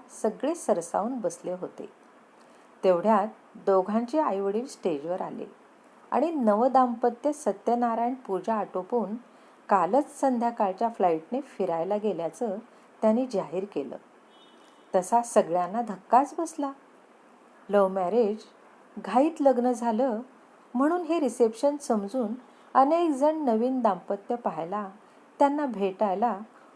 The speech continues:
उत्सुकतेने आले होते. पण आता सगळ्यांच्या चेहऱ्यावर हा कुठला प्रकार असे भाव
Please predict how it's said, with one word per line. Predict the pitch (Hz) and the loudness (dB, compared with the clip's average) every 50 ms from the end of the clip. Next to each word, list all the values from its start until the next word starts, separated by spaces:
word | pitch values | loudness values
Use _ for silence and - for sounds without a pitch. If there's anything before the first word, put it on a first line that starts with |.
| - - | -6 -4
उत्सुकतेने | 254 254 254 - - 339 339 - - 294 254 240 254 | -4 -4 -4 -2 -2 -2 -2 0 0 0 2 2 2
आले | 254 202 156 139 165 180 175 | 0 -2 -2 -4 -6 -6 -8
होते. | 160 - - - - - - - _ _ - - - - - - - - - - - - _ - - | -10 -16 -16 -18 -18 -20 -20 -20 _ _ -20 -20 -20 -20 -20 -20 -20 -20 -20 -20 -20 -20 _ 0 0
पण | 330 349 | 2 2
आता | 339 277 262 - 302 | 2 2 2 2 0
सगळ्यांच्या | 294 - - 240 208 185 196 202 196 190 - 262 269 | 0 2 2 0 2 2 2 0 0 0 0 -2 -2
चेहऱ्यावर | 269 - - - 190 180 180 175 175 175 175 214 233 202 202 226 - - - - - - - - - | -2 -4 -4 -2 -2 -2 0 -2 -2 -2 -2 -2 -2 -2 -2 -4 -6 -14 -20 -20 -20 -20 -20 -20 -14
हा | - - 311 349 | -6 -4 -2 -2
कुठला | 359 - 330 330 - 294 294 302 | 2 0 0 0 2 2 2 2
प्रकार | 302 294 262 254 254 240 226 214 220 220 - - - | 2 0 -2 0 0 -2 -2 -2 -4 -8 -10 -6 -2
असे | 196 202 202 - 262 262 | -2 -2 0 0 0 0
भाव | 247 220 208 214 | 2 2 2 2